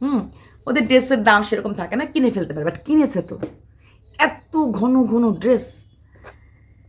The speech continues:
যাই হোক, তারপর দেখলাম কালকে তোমার মা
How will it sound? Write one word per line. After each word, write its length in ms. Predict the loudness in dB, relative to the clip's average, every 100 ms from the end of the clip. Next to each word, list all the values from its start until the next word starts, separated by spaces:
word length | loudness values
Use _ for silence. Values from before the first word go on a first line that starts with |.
| _ -20 -20 -8 0
যাই 200 | 4 4
হোক, 220 | 2 -4 0
তারপর 340 | 0 2 2
দেখলাম 400 | 2 2 2 2
কালকে 360 | 2 0 2 -2
তোমার 320 | -2 0 2
মা 340 | 4 4 2